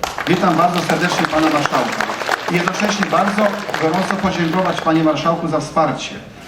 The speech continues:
ponieważ bardzo nam to wsparcie się przydało. I to są również efekty pana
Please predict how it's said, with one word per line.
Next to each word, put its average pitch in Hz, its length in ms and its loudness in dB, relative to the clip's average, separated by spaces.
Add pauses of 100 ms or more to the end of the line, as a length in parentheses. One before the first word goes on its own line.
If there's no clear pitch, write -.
(120)
ponieważ 143 380 2
bardzo 165 420 0
nam 147 360 2 (360)
to 143 240 2
wsparcie 139 440 -2
się - 120 -4
przydało. 135 560 2 (240)
I 160 60 -2
to 175 120 0
są 165 140 0
również 160 360 2
efekty 156 480 0
pana 135 320 2